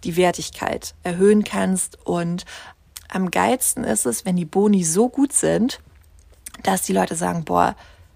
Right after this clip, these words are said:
ich hätte schon für die Boni das Geld auszugeben.“ Also das ist quasi immer so das Endziel. Das musst du nicht unbedingt erreichen. Aber wenn du das im Hinterkopf behältst bei der Bonuserstellung, kann eigentlich nichts schiefgehen.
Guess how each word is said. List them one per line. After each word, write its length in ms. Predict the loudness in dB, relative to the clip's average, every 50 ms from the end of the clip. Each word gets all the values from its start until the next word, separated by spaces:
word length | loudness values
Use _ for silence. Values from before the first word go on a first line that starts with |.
| _ _ -14
ich 120 | -10 -6 -6
hätte 160 | -4 -2 0
schon 220 | 0 0 0 -4
für 120 | -6 -6 -8
die 100 | -8 -8
Boni 460 | -8 -6 -6 -6 -4 -4 -6 -8 -10 -12 -16 -20 -16
das 200 | -12 -8 -8 -8
Geld 240 | -6 -6 -8 -6 -6
auszugeben.“ 580 | -6 -6 -6 -6 -8 -8 -8 -6 -8 -6 -4 -4
Also 160 | -4 -4 -4
das 120 | -4 -4
ist 120 | -4 -4 -4
quasi 360 | 0 2 2 2 2 0 -4
immer 260 | -2 2 2 2 2 0 -6 -16 -16 -14
so 100 | -10 -6
das 220 | -4 -2 -2 -2 -2 2
Endziel. 680 | 4 4 4 4 2 2 0 2 4 4 4 4 2 0 -6 -12 -12 -12 -12 -6
Das 260 | -4 -2 -2 -2 -4 -6 -6
musst 300 | -2 0 0 0 0 0
du 60 | 2
nicht 160 | 2 2 2 2
unbedingt 340 | 0 2 2 2 0 0
erreichen. 600 | -2 -2 -2 0 0 0 0 0 -2 0 0 0 0 -2 -6 -16 -8 -2
Aber 220 | 0 0 0 2
wenn 100 | 0 0
du 60 | -2 0
das 240 | 0 0 0 2
im 60 | 2 2
Hinterkopf 480 | 2 2 0 -2 -2 -4 -6 -6 -6 -14 -14
behältst 500 | -8 -8 -4 -4 -2 -4 -2 -4 -4 -4
bei 80 | -4 -4
der 100 | -4 -4
Bonuserstellung, 960 | -6 -4 -4 -4 -4 -4 -4 -6 -6 -6 -4 -4 -2 -2 -2 -2 -2 -4 -6 -8 -12 -20 -20 -16 -10
kann 160 | -6 -4 -2
eigentlich 260 | -2 -2 -4 -4 -4
nichts 220 | -6 -4 -4 -4
schiefgehen. 560 | -4 -4 -4 -6 -6 -4 -4 -4 -4 -4 -10